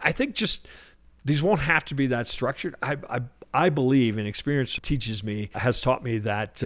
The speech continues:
you know, just bringing people together with, even with a loose agenda, is going to bear fruit. They're going to find, uh, that valuable. So it's, i-, if that's the case, it's certainly gonna be worth the time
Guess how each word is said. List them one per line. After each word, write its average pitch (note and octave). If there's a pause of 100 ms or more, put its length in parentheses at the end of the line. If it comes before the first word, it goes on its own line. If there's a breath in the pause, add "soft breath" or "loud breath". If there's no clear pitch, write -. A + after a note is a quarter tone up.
you A#2+
know, G#2+
just D#3+
bringing C3+
people A2
together G#2 (120)
with, C3
even F#3
with F3
a A2
loose A#2+
agenda, G#2 (140)
is A2+
going C3
to G#2+
bear A2
fruit. G#2+
They're C3+
going C#3
to A#2
find, A2+ (120)
uh, G#2
that G2+
valuable. G#2+
So -
it's, -
i-, B2
if A#2+
that's C3
the A#2+
case, A#2
it's -
certainly C3
gonna G#2+
be G#2
worth G#2
the G2+
time F#2+